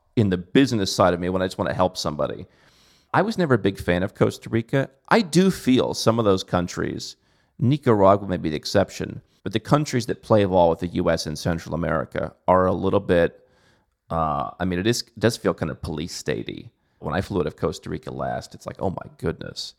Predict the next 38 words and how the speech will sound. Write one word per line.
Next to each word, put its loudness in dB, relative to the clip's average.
El 6
Salvador, 6
I -2
guess -6
now, -4
he's -4
kind -6
of -10
pushing -6
back -8
as -14
well. -2
So 0
El 2
Salvador 4
and -4
Nicaragua 0
may -8
be -12
the -6
ones -4
that -8
are -2
a -4
little -10
bit -12
different. -4
The 8
world 8
is 2
changing, 4
by 0
the -2
way, -4
Rick. -4
I -2
mean, -4
co-, 4